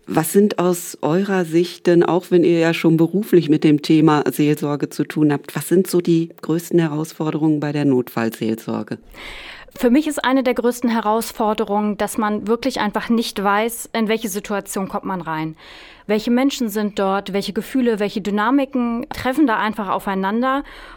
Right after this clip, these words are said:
Speaker 2: Und für mich ist dann eine große Herausforderung, diese ganzen unterschiedlichen Emotionen erstmal wahrzunehmen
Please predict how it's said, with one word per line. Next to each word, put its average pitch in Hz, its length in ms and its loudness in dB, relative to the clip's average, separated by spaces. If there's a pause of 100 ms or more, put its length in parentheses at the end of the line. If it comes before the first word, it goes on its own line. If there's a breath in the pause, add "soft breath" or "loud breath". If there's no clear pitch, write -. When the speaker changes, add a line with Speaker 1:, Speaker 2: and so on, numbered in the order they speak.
(100 loud breath)
Speaker 2:
Und 220 220 0
für 247 100 0
mich 226 160 2
ist 254 180 -4
dann 220 120 0
eine 202 200 -2
große 214 380 -4
Herausforderung, 202 840 -2
diese 190 220 -4
ganzen 208 400 -2
unterschiedlichen 214 800 -2
Emotionen 202 560 -2
erstmal 190 380 -4
wahrzunehmen 269 960 0